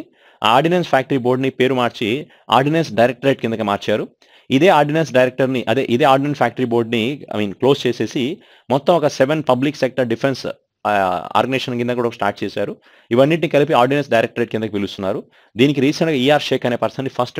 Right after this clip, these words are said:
డైరెక్టర్ జనరల్‌గా అపాయింట్ చేయడం జరిగింది. The name of the person is ఈఆర్ షేక్ only. Then another point issue. నెక్స్ట్ క్వశ్చన్ చూడండి. Recently సెబాస్టియన్ కుర్జ్, ఈ సెబాస్టియన్ కుర్జ్ అనే పర్సన్, he is a step down following the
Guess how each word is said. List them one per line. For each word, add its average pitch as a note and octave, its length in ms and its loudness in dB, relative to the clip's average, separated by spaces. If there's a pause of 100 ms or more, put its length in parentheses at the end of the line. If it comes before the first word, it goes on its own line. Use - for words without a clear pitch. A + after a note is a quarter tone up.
డైరెక్టర్ A2+ 340 -2
జనరల్‌గా G#2+ 320 -2
అపాయింట్ G#2 220 -4
చేయడం F#2 220 -4
జరిగింది. F2 300 -4 (420)
The G2+ 120 4
name C3 140 2
of C3 100 0
the B2 80 -8
person A#2 260 -4
is - 60 -12 (100)
ఈఆర్ D3+ 240 2 (340)
షేక్ A2+ 280 2
only. E2 240 -8
Then B2 180 -2
another C3 280 0
point F#2+ 280 -2
issue. E2 200 -14 (1800)
నెక్స్ట్ - 200 -2
క్వశ్చన్ G#2 240 -6
చూడండి. D2+ 260 -10 (480)
Recently F#3 380 0 (100)
సెబాస్టియన్ D3+ 580 0
కుర్జ్, C#3 200 -4 (680)
ఈ G#2 40 -4 (100)
సెబాస్టియన్ D#3+ 480 0
కుర్జ్ C3+ 220 -2
అనే C#3 160 0
పర్సన్, A#2+ 320 -2 (460)
he C3 100 2
is A2+ 120 -4
a - 80 -12
step C#3+ 200 4 (100)
down C#3+ 140 2 (240)
following C#3+ 340 2
the C#3 60 -2